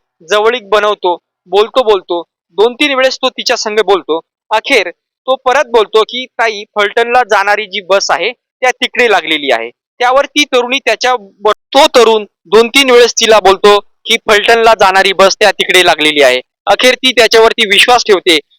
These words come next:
व त्याच्या बर-, बरोबर बसच्या दिशेने चालायला लागते. ती बस जवळ गेल्यानंतर <coughs> बसमध्ये तिला अंधार दिसतो. त्यावर ती त्याला बोलते की, "बसमध्ये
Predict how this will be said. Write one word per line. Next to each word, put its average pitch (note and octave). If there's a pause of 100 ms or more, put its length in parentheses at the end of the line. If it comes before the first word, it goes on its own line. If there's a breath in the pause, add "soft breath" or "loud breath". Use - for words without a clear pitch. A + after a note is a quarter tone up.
व G3+
त्याच्या G3
बर-, G#3 (100)
बरोबर F#3+ (260)
बसच्या G3
दिशेने G3+
चालायला D#3+
लागते. A#2+ (800)
ती C#4
बस C4
जवळ B3
गेल्यानंतर G3 (520)
<coughs> -
बसमध्ये B3
तिला B3
अंधार G#3
दिसतो. E3
त्यावर A#3
ती C4
त्याला A3
बोलते G3
की, A3+
"बसमध्ये G#3